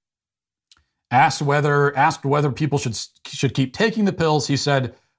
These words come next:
"I think that this is a conversation worth having. I'm not gonna say people should or should not be on them, but I think there has been a lot of popular dissemination of the idea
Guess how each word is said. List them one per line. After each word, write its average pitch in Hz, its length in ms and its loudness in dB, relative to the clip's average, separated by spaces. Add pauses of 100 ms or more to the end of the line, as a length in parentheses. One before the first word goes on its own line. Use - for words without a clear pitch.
"I 143 100 4
think 214 260 -2
that 160 240 -2
this 165 200 -2
is 147 140 0
a 135 60 -4
conversation 139 680 0
worth 120 220 -4
having. 120 400 -4
I'm 101 100 -2
not 120 140 0
gonna 123 160 -2
say 113 160 -4
people 107 200 -4
should 120 280 -2
or 113 60 -2
should 117 180 -6
not 233 240 2
be 156 100 -2
on 139 160 0
them, 127 180 0
but 120 160 0
I 120 120 -4
think 127 240 -2
there 110 100 -2
has 104 140 -2
been 104 120 -6
a 95 60 -2
lot 101 240 0
of - 160 -10
popular 104 400 -4
dissemination 113 600 -4
of 123 80 -2
the 123 80 0
idea 113 280 0